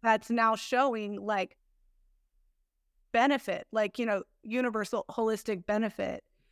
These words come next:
Um, so it just, it, I think it gives more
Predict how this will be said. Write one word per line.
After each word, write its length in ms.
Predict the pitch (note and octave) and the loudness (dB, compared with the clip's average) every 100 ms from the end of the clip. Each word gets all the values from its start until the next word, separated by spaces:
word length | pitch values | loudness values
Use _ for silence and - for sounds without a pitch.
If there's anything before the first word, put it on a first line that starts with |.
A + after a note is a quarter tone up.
| _ - | _ -2
Um, 360 | A3 A3 G#3 - | 2 2 0 -6
so 280 | - - C#4 | -4 4 4
it 140 | B3+ C4+ | 4 0
just, 300 | D#4+ - - _ | -2 -4 -10 _
it, 240 | B3+ C#4 - _ _ _ _ _ _ - | 0 0 -2 _ _ _ _ _ _ 0
I 140 | B3+ | 0
think 220 | B3 D4+ D4 | 2 2 0
it 100 | A#3 | 2
gives 280 | C4 A3+ | 0 0
more 420 | A#3 A#3+ B3 A#3+ | 0 2 2 2